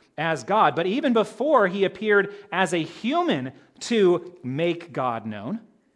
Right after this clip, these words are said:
he was already appearing as the visible representative of the Godhead. Whenever anyone sees God across the Old Testament, they're seeing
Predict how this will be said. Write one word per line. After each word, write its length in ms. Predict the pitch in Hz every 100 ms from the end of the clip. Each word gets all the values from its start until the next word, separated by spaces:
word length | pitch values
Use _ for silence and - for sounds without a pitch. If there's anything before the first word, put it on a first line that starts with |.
| _ _ _ _ _ _ _ _ _ _ _
he 240 | - 240
was 160 | 240 -
already 640 | - 190 262 226 220 202
appearing 560 | 180 - 254 294 190 175
as 280 | 160 214 156
the 80 | 165
visible 560 | 131 208 240 226 240
representative 640 | 196 190 175 190 202 156 -
of 160 | 160
the 80 | 156
Godhead. 480 | 151 214 190 117 - _ _ _ _ _ _ -
Whenever 460 | 143 220 302 302
anyone 480 | 262 302 294 196 156
sees 540 | - - 254 294 180
God 340 | 127 240 302 156
across 320 | - 220 240
the 100 | 202
Old 140 | 214
Testament, 320 | 214 269 175 143
they're 100 | 175
seeing 680 | - - 262 254 147 147